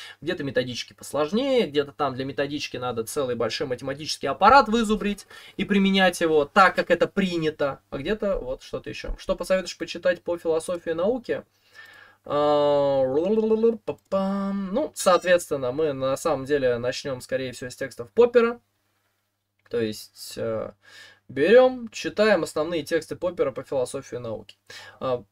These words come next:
потом Лакатоса тоже берём, э, соответственно. Куна берём,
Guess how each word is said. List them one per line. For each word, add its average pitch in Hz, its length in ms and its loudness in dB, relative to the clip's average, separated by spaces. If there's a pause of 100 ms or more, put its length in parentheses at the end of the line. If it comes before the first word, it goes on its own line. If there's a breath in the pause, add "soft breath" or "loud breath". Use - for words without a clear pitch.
(140)
потом 143 320 2
Лакатоса 202 880 4
тоже 185 280 -2
берём, 170 460 4 (420)
э, 147 400 2
соответственно. 151 880 2
Куна 214 300 4
берём, 175 400 -2